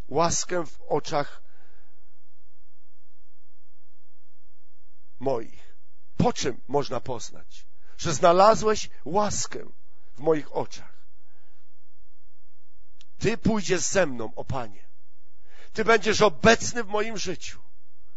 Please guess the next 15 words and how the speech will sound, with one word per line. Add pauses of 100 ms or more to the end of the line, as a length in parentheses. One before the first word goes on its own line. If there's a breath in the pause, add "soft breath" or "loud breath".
(1900)
Wtedy
będziemy
wyróżnieni, (280)
ja (200)
i
lud
Twój, (340 soft breath)
spośród
wszystkich (260 soft breath)
ludów,
które
są
na
powierzchni
ziemi.